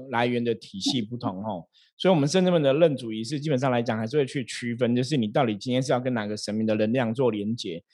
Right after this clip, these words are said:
可是，一样，就像我们刚刚前面讲，认主会让你的灵性会更安定，没有错，因为让你觉得说，我其实知道我的灵魂跟谁是比较有缘的，或是说我之后要怎么来修、怎么走，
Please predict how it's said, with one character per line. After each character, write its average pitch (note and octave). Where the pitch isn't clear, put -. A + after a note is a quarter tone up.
可 C3
是， F#3
一 D#3+
样， D3+
就 C#3+
像 E3
我 A#2+
们 A2+
刚 C3
刚 C#3+
前 B2
面 A#2
讲， A2
认 F3
主 A2
会 A#2+
让 D3
你 G#2+
的 G2+
灵 G#2+
性 A#2
会 A#2+
更 A2
安 A2+
定， A2+
没 G#2+
有 G#2
错， G#2
因 C3
为 E3+
让 E3+
你 A2
觉 A#2
得 A2
说， B2+
我 A2+
其 B2+
实 C3+
知 D3+
道 D3
我 G2+
的 G#2
灵 A2+
魂 A2
跟 B2+
谁 A2
是 A#2+
比 F#2+
较 A#2+
有 G2
缘 G2
的， G#2
或 A#2+
是 C3+
说 B2
我 A2
之 C#3
后 D3
要 C3+
怎 A#2
么 G#2+
来 G#2
修、 A#2+
怎 A2+
么 G2+
走， E2+